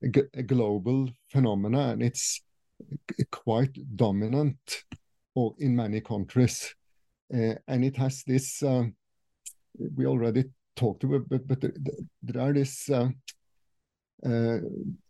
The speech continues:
kind of the whole world has become that type of Tamil Shaiva space. They are, uh, and, uh, <clears throat> then, uh, uh, the sec-, uh,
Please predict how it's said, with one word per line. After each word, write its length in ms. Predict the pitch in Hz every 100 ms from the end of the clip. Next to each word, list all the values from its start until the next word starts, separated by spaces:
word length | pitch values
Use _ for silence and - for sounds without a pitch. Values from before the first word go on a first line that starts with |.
| - _
kind 160 | - 120
of 80 | 113
the 60 |
whole 380 | - - 135 147
world 500 | 127 110 107 131 156
has 200 | 139 139
become 460 | - 151 - 123 123
that 220 | 117 117 -
type 280 | 117 98 -
of 220 | 113 113 -
Tamil 480 | - 117 98 104
Shaiva 560 | 113 - 120 104 92 113
space. 720 | - - 139 143 - - - - _ _ _ _ _ _
They 120 | 120
are, 240 | 117 113 110
uh, 240 | 110 113 110 - _ _ _ _ - - 151 123 _ _ _ _ -
and, 280 | 131 131
uh, 180 | 135 131 135 147 143 - _
<clears throat> 500 | _ _ _ _ -
then, 340 | 123 127 147 143
uh, 180 | 135 107 - _ _ _ -
uh, 400 | 147 135 131 127 120 -
the 80 | -
sec-, 360 | 151 165 131 -
uh, 220 | - 139